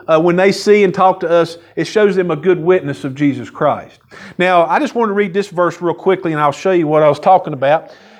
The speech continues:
In John chapter fifteen, a very famous, uh, passage of Scripture, uh, chapters fourteen, fifteen, and sixteen, Jesus was talking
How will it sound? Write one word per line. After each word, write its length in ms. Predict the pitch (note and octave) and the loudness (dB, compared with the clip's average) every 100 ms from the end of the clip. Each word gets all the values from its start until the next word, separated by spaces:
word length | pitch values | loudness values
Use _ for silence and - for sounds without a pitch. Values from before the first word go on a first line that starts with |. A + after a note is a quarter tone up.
| F3+ | -8
In 140 | F3 | -2
John 260 | G#3+ D4+ C4+ | 2 2 2
chapter 340 | B3 A#3 A3 | 2 0 -2
fifteen, 920 | D#3+ A3+ A3 - G#3+ G3 D#3 B2 _ _ _ _ _ | -2 0 0 0 0 0 -2 -8 _ _ _ _ _
a 160 | D3+ C#3 | 0 0
very 240 | E3+ G3+ | 2 2
famous, 640 | F#3 G3+ G3+ F3 - - - - | 2 -2 0 -2 -6 -12 -14 -4
uh, 240 | C#3+ C3 | -2 -2
passage 480 | C3+ F3+ F3+ E3+ C#3+ | -2 -2 -2 -4 -10
of 100 | C#3 | -14
Scripture, 480 | - E3+ E3+ - D3+ - _ B2+ | -4 -4 -4 -8 -12 -14 _ -10
uh, 160 | C3 | -8
chapters 460 | B2 F3 E3 D#3+ C#3 | -4 -2 -2 -4 -6
fourteen, 480 | - E3 E3 D#3 D3 | -2 -2 -2 -6 -2
fifteen, 420 | E3 D3+ D#3+ D3 | -2 -2 -2 -4
and 80 | C#3 | -4
sixteen, 560 | E3 D#3 - C#3+ D3 | -6 -6 -6 -6 -4
Jesus 320 | C#3 D3+ C#3 | -2 -4 -4
was 100 | C3 | -10
talking 460 | - D3 D3 C#3+ B2+ | -2 0 0 -4 -10